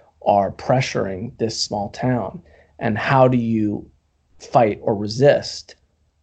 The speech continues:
without compromising your ideals, without using anything? How do you go up against Goliath with rocks, you know? And so,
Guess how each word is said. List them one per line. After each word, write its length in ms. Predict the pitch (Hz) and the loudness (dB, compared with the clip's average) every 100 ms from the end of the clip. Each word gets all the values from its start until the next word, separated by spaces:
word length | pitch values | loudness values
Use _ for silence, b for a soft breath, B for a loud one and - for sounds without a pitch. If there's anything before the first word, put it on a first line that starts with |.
| _ | _
without 680 | 131 117 120 _ 110 95 - _ _ _ _ _ - - | -4 -4 -4 _ 0 0 -2 _ _ _ _ _ -20 -20
compromising 760 | - - 110 110 107 95 104 107 | -14 -8 -6 -4 -6 -6 -6 -4
your 160 | 101 101 | -4 -4
ideals, 560 | 92 - 110 113 - - | -6 0 4 4 2 -4
without 440 | - 117 120 - | -2 2 2 2
using 520 | - 90 98 87 87 - _ _ _ _ _ - - - | -8 -10 -10 -10 -12 -16 _ _ _ _ _ -20 -16 -8
anything? 440 | 110 117 120 - 123 | 0 2 2 -2 -4
How 160 | 113 | 2
do 60 | 127 | 4
you 120 | 127 | 4
go 240 | 123 113 | 4 4
up 160 | - - | 4 2
against 500 | 131 113 98 - - _ _ _ _ - 135 | -4 -4 -4 -6 -10 _ _ _ _ -10 0
Goliath 800 | 113 104 107 113 - - - - b b b _ | 0 2 2 2 0 -4 -12 -20 b b b _
with 300 | - 101 101 | -6 -6 -6
rocks, 580 | - 87 - - - - _ | -2 -2 -4 -8 -10 -10 _
you 160 | 120 104 | -2 -2
know? 240 | 90 78 | -2 -2
And 120 | 101 | -4
so, 540 | - 120 95 87 92 | 0 0 0 0 -6